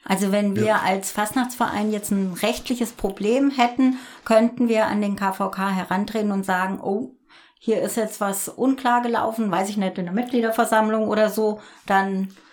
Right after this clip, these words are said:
Speaker 1: könntet ihr,
Speaker 2: Ja.
Speaker 1: ähm, Rechtsberatung
Speaker 2: Genau.
Speaker 1: quasi vermitteln.
Speaker 2: Ja, gut. Äh, Rechtsberatung. Wir können irgendwo helfen. Also,
Speaker 1: Hm.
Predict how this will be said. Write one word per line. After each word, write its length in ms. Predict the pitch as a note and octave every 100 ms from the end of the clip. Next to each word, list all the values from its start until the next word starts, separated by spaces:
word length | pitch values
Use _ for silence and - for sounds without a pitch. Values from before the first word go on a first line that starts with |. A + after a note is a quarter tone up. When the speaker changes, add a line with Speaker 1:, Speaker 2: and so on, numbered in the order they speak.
| - _
Speaker 1:
könntet 360 | - G#3+ G#3 G3
ihr, 180 | A2+ G3
Speaker 2:
Ja. 540 | G3 F#3+ F3+ F3+ F3+ F3+
Speaker 1:
ähm, 120 | F3
Rechtsberatung 720 | D#3+ E3+ - F3 E3+ - E3 D#3+
Speaker 2:
Genau. 40 |
Speaker 1:
quasi 340 | F3 E3+ E3+ E3
vermitteln. 420 | - E3+ F3 -
Speaker 2:
Ja, 200 | G2 F#2+
gut. 240 | G2 G2 - - -
Äh, 640 | - - - - - - G#2
Rechtsberatung. 840 | A#2 - - A2 F#2 F#2 F#2+ E2+
Wir 120 | F#2+
können 320 | - A#2 A2+ -
irgendwo 360 | A#2 A#2 G#2+
helfen. 360 | G2+ A#2 A#2 G#2
Also, 280 | F#2+ F#2 F2+
Speaker 1:
Hm. 260 | G#2 G2